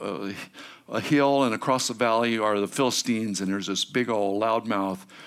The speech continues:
big guy, nine foot, six foot, nine foot six inch giant over there, and he is yelling obs-, obscenities to Israel.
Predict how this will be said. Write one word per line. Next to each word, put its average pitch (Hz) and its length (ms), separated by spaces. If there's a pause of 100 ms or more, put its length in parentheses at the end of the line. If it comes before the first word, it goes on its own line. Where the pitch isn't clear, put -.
(400)
big 107 240
guy, 82 280
nine 117 280
foot, 123 280
six - 400
foot, - 340 (220)
nine 131 320
foot - 460
six - 480
inch - 420 (420)
giant 127 480
over 98 280
there, 95 180
and 101 200
he 123 160
is 104 300 (300)
yelling 131 560
obs-, - 520
obscenities 101 840
to 107 180
Israel. 98 380